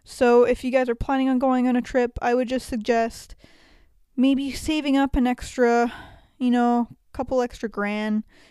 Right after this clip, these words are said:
just in case anything were to happen. Uh, I would save up an extra five hundred dollars for the covid test, um,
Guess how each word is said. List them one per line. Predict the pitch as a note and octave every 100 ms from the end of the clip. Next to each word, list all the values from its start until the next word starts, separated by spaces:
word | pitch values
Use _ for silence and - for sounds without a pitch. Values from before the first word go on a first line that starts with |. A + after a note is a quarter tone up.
| _
just | - C4 B3+
in | A#3+
case | A#3+ A#3
anything | A3+ A3+
were | G#3+
to | G#3+
happen. | G#3 G3+ G#3 G#3 G#3 - _ _ - _
Uh, | A3 A3 A3
I |
would | A#3+ A#3+
save | - A#3+
up | A#3 A#3+
an | A#3+
extra | A#3+ -
five | - G#3+ G#3+
hundred | A#3+ A#3
dollars | G#3+ G#3+ A#3+ C4+
for | - B3+
the | A#3
covid | - G#3+ B3 A#3
test, | C4 C4 - - - _ _ - - - - _ -
um, | A#3 A3 G#3+ G#3 G#3